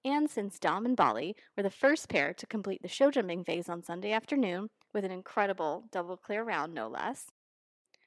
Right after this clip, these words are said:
they were technically the first C C I five-star riders in the world.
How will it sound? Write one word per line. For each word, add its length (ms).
they 100
were 120
technically 600
the 140
first 420
C 180
C 240
I 160
five-star 560
riders 520
in 140
the 100
world. 480